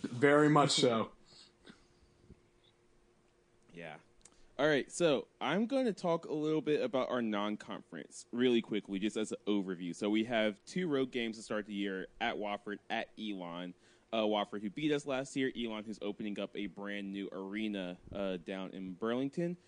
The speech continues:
Speaker 2: Come back home to a Power Five team at Stanford. A couple cupcakes after that. Then on Thanksgiving, we have Texas, followed by Michigan State or U C L A. Uh,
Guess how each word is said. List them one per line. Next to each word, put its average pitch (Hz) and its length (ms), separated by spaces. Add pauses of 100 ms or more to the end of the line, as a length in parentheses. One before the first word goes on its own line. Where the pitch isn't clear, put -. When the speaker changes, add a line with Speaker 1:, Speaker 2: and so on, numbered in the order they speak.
(180)
Speaker 2:
Come 139 200
back 123 200
home 120 200
to 113 100
a 101 60
Power 101 340
Five 101 340
team 101 360
at - 160
Stanford. 123 680
A 92 300 (560)
couple 120 380 (180)
cupcakes - 640
after 95 320
that. 131 240 (100)
Then 104 240
on 98 220 (100)
Thanksgiving, 117 580
we 101 120
have 101 160 (120)
Texas, 123 460
followed 82 360
by 85 120
Michigan 87 480
State - 420
or 156 140
U 127 180
C 104 200
L 87 180
A. 85 220 (520)
Uh, 139 220